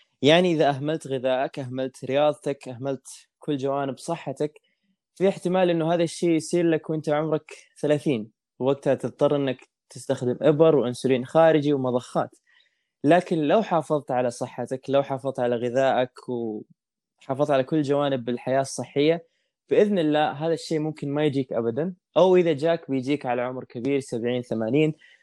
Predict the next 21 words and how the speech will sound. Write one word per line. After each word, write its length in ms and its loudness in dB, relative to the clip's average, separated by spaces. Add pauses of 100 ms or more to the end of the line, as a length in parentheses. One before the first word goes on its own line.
(260)
وقتها 340 4
يعني 240 2
تكون 360 -4
قضيت 340 0
أغلب 300 2
حياتك 480 -2
بعيد 400 2
عن 160 -2
الأنسولين 500 -4
الخارجي 460 -2
وبعيد 360 0
عن 140 -4
الإبر 360 -6
والمضخات. 640 -6 (600)
ف، 160 -8
إن 1000 0
شاء 160 4
الله 100 4
تكون 180 -6
وضحت 320 -8
الصورة. 380 -10